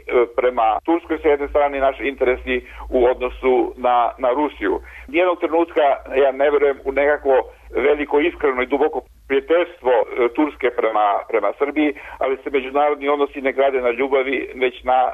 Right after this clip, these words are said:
na nacionalnim interesima svake strane. Ni, ni u kom slučaju to ne može da bude nekakva alternativa našim odnosima i opredeljenju za dalje razvoj odnosa sa Rusijom.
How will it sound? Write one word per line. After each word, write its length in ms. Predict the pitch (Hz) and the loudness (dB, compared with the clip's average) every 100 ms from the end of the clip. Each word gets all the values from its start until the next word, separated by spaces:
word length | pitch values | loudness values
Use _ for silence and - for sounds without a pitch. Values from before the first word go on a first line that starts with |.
| 131 | -2
na 140 | 123 123 - | 0 0 0
nacionalnim 500 | 135 131 135 127 127 | -2 -2 -8 -6 -8
interesima 560 | 135 135 123 135 123 117 - _ _ | -2 -2 -2 -2 0 -2 -8 _ _
svake 320 | 135 131 135 | -2 0 -4
strane. 420 | - 131 127 104 90 - - - | 0 0 2 0 -4 -10 -20 -20
Ni, 120 | 151 160 | -4 -4
ni 120 | 151 170 | 0 0
u 60 | |
kom 160 | 170 151 | 0 -2
slučaju 340 | 151 143 143 | -4 -2 -4
to 160 | 139 143 | 0 0
ne 100 | 131 | 0
može 200 | 131 123 | -4 0
da 100 | 120 | -2
bude 380 | 117 139 127 120 - - _ - 107 | -2 2 2 2 -4 -20 _ -6 -2
nekakva 300 | 131 131 131 113 | 0 0 0 2
alternativa 760 | 120 117 113 104 - 147 143 131 - - - - | 0 -2 -4 -4 -2 0 2 0 -2 -20 -10 -4
našim 360 | 135 135 127 117 - 127 | -2 -2 -6 -6 0 0
odnosima 580 | 127 127 135 127 120 110 - 131 | -2 -8 -4 0 2 0 -4 -2
i 280 | 123 120 113 | 0 0 -2
opredeljenju 760 | 110 - 110 113 127 127 120 - - - | -4 -4 -4 0 0 0 -4 -6 -20 -20
za 260 | 101 104 110 107 - - | -4 0 2 0 -4 -4
dalje 240 | 123 127 | -2 0
razvoj 300 | 113 113 117 | 0 0 0
odnosa 320 | 117 120 - 113 | 0 -2 -2 -4
sa 120 | - 120 120 - | 2 2 2 0
Rusijom. 400 | 147 131 - - | -2 -4 -4 -4